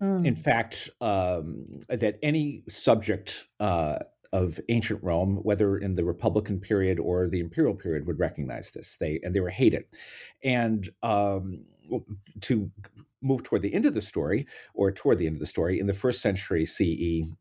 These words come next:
Speaker 2: um, late first century C E, we actually have the number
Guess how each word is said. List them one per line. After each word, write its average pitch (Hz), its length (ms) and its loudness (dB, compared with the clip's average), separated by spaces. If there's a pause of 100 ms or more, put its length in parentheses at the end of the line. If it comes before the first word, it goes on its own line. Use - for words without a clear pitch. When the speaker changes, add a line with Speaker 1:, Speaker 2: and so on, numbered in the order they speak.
(100)
Speaker 2:
um, 76 500 -2 (100)
late 101 220 4
first 92 180 0
century 87 220 -2
C 82 220 -4
E, 95 40 -6
we 107 140 2
actually 120 240 -2
have 104 200 -2
the 104 80 2
number 95 580 0